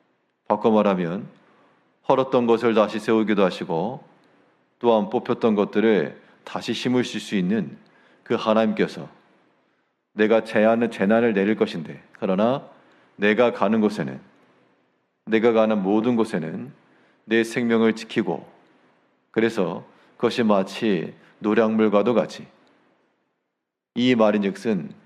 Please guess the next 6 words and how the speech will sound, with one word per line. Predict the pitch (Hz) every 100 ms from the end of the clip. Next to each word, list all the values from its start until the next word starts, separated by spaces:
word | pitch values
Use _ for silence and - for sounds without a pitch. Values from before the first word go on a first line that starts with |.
| _ _ _ -
그 | 135
믿음으로 | 131 107 107 113 110 113 107 87 90 101
나가는 | 98 107 107 107 90 104
이 | 107 92
일은 | 101 117 78 - - -
결국 | 104 98 120 156 -